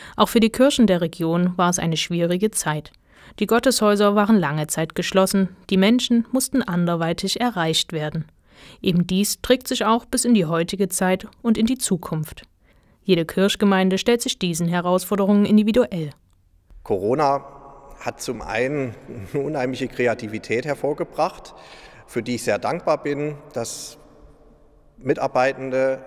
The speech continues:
Speaker 2: Kirchenvorstände, andere Menschen sich überlegt haben, wie können wir Kirche sein, wie können die Me-, wie können wir die Menschen erreichen, auch in dieser Zeit, wenn wir nicht zusammenkommen können. Es war natürlich auch ein tiefer Einschnitt.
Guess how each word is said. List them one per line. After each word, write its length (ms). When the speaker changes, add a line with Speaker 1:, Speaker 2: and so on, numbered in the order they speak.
Speaker 2:
Kirchenvorstände, 1200
andere 300
Menschen 300
sich 140
überlegt 400
haben, 280
wie 100
können 380
wir 100
Kirche 360
sein, 360
wie 60
können 220
die 80
Me-, 260
wie 80
können 240
wir 80
die 100
Menschen 360
erreichen, 580
auch 220
in 100
dieser 260
Zeit, 420
wenn 160
wir 80
nicht 180
zusammenkommen 880
können. 340
Es 120
war 120
natürlich 380
auch 120
ein 160
tiefer 560
Einschnitt. 680